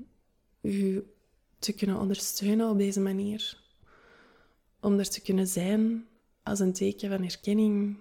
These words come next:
als een baken van vertrouwen. Ehm, als een warm dekentje gewoon op uw weg, die nou niet dezelfde weg is, want iedereen bewandelt zijn eigen pad,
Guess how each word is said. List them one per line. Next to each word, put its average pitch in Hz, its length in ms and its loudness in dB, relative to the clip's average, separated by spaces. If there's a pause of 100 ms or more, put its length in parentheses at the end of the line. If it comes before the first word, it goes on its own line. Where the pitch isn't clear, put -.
(120)
als 196 200 -2
een 180 100 0
baken 190 300 -4
van 185 180 0
vertrouwen. 190 760 -4 (1040)
Ehm, 180 640 -2 (920)
als 202 180 4
een 180 180 4
warm 190 320 4
dekentje 202 600 -2
gewoon 196 640 -4 (800)
op 190 180 -4
uw 190 280 6
weg, 202 180 0 (300)
die 196 140 0
nou 180 180 -2 (580)
niet 196 340 6
dezelfde 196 440 2
weg 208 120 2
is, 208 200 -2
want 196 160 0
iedereen 196 340 -2
bewandelt 185 400 -2
zijn 196 140 -4
eigen 214 280 -4
pad, - 380 -10